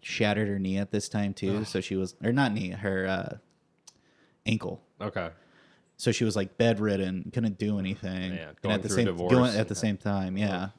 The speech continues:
Speaker 2: Okay.
Speaker 1: Um, so it's tough. So it was, like, a lot of me taking care of my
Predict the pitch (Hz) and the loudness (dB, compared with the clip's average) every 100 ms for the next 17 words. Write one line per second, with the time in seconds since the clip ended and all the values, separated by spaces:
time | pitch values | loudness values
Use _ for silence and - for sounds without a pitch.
0 | _ 107 107 107 104 104 101 - _ _ | _ 2 4 4 2 0 -4 -8 _ _
1 | _ _ - - - - - - - - | _ _ -20 -20 -20 -20 -20 -20 -20 2
2 | 139 131 - 113 - 120 120 117 107 107 | 6 8 8 6 6 6 8 6 4 4
3 | 117 135 117 123 123 117 - 123 110 104 | 6 6 6 6 6 6 4 2 2 2
4 | 113 107 101 95 | 2 2 0 -2